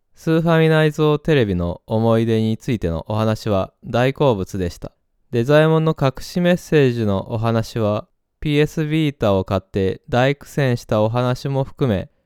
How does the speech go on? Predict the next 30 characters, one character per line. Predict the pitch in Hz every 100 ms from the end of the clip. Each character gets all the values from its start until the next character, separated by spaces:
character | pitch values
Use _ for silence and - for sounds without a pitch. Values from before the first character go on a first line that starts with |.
| _ -
他 | 151
者 | - 139
の | 120
熱 | 123 131 -
意 | 113 98
に | 92 110
清 | - 131 139
々 | - 160 156
し | 156 165 127
い | 104
気 | 127
分 | 104 98 90
に | 87 -
な | 113 104
り |
ま | 101 101
し | -
た | 90
し、 | - 90 80 - _ _ -
デ | 117
ス | - -
ク |
リ | 170
ム | 165 143
ゾ | 131 120
ン |
の | 117 117
お |
話 | 117 123 120 - 127
は | 127 127